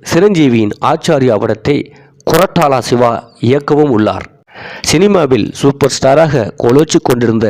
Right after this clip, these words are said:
சிரஞ்சீவி அவர்கள் அரசியலிலும் காலடி எடுத்து வைத்தார். சிரஞ்சீவி அவர்கள் அரசியலுக்கு வருவார்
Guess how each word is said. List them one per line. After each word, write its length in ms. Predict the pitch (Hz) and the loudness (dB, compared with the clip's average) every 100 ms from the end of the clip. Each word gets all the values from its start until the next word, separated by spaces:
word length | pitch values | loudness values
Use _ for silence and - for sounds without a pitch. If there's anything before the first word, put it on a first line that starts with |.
| - | -2
சிரஞ்சீவி 440 | 113 139 143 117 107 | -2 0 0 2 2
அவர்கள் 320 | 107 104 147 - - - - - | 0 0 -2 -6 -12 -20 -8 -4
அரசியலிலும் 600 | 147 - 143 120 107 107 - | -2 0 -2 0 -2 -2 -2
காலடி 320 | 107 113 113 104 | 0 0 0 0
எடுத்து 220 | - 110 101 | -2 -2 -2
வைத்தார். 400 | 98 107 95 - _ _ - - - - - | -2 -6 -8 -12 _ _ -20 -20 -20 -20 -6
சிரஞ்சீவி 420 | 123 160 147 135 131 117 | -2 0 2 2 0 0
அவர்கள் 280 | 120 117 107 - | 0 0 -2 -2
அரசியலுக்கு 460 | 123 135 127 - 117 | -2 -2 -4 -4 -2
வருவார் 340 | 107 131 139 | 0 2 2